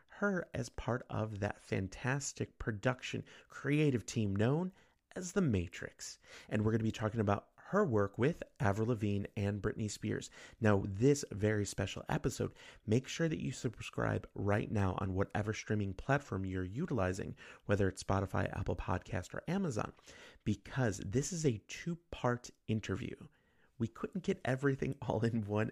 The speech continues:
episode, so it's going to be two parts, so make sure you subscribe. Now, many people say, "James, what days do these get released?" Well, the release date changes as we're going globally, working with <laughs> publishers globally.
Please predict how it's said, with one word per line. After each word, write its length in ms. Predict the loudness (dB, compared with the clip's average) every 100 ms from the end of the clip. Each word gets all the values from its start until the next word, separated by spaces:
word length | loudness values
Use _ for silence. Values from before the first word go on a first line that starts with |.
| 0
episode, 440 | 0 -2 -4 -6 -8 -20 -8
so 120 | 2
it's 140 | 2 4
going 180 | 0 0
to 60 |
be 100 | -2
two 180 | -2 -4
parts, 320 | -2 -2 -2
so 80 | -2
make 240 | -2 -2 -2
sure 160 | -2
you 160 | -2 -2
subscribe. 600 | -4 -4 0 0 0 -6 _ _ -18 -2
Now, 140 | 0
many 220 | 2 2
people 200 | 0 -4
say, 140 | 0 -2
"James, 320 | 0 -2 -2 -10 -20 -4
what 220 | 0 2
days 280 | 2 2 0
do 140 | -2 0
these 220 | 0 0
get 200 | 0 0
released?" 460 | 0 0 -2 -8 -16 -20 -10 2
Well, 340 | 2 2 -2 -2
the 140 | 0
release 420 | 2 2 0 -2
date 300 | -2 -2 -2
changes 640 | -6 -4 -2 -2 -4 -6 -8
as 200 | -8 -4
we're 100 | -4
going 340 | -2 0 0 0
globally, 560 | 0 2 2 2 0
working 340 | 0 -2 0 -2
with 140 | -2
<laughs> 80 | -2
publishers 440 | -2 0 0 0 0
globally. 560 | 4 4 4 2 -4